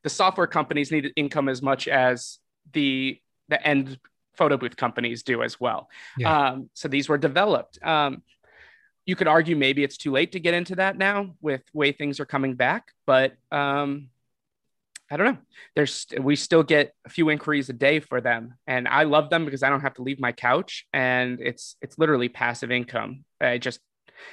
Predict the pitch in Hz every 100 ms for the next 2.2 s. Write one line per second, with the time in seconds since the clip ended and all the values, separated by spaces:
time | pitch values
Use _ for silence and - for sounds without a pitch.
0 | - 143 139 139 131 127 135 143 147 -
1 | 160 175 160 135 127 131 131 147 - 165
2 | 165